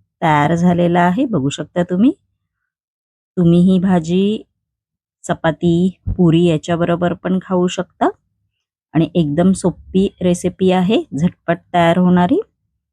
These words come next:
बघू शकता तुम्ही. माझी ही झटपट तयार होणारी आचारी आलू मसाला ही रेसिपी जर तुम्हाला आवडली असेल आणि अशाच नवनवीन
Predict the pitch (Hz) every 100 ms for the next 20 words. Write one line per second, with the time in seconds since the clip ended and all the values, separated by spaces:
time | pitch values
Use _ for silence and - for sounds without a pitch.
0 | _ _ _ _ 151 143 147 175 - 180
1 | 185 254 453 _ _ _ _ _ _ _
2 | _ _ _ _ _ _ _ 165 156 143
3 | 160 175 196 165 - - 185 - 165 143
4 | 139 143 139 135 147 - 160 - 160 175
5 | - 170 185 196 - 143 131 131 143 165
6 | 151 - 131 139 135 131 143 135 131 -
7 | 147 139 139 147 170 170 202 240 - _
8 | _ _ 143 135 147 147 208 208 180 151
9 | 139 135 139